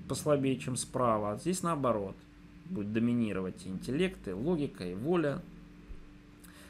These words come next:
Как замеряется? Вообще, э, если у нас,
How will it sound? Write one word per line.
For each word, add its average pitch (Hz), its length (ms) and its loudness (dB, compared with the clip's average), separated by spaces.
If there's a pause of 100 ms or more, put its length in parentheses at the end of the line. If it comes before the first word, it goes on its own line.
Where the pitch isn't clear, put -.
(140)
Как 160 200 4
замеряется? 139 680 2 (420)
Вообще, 170 580 4
э, 120 240 -2
если 151 640 4
у 135 120 2
нас, 131 460 -2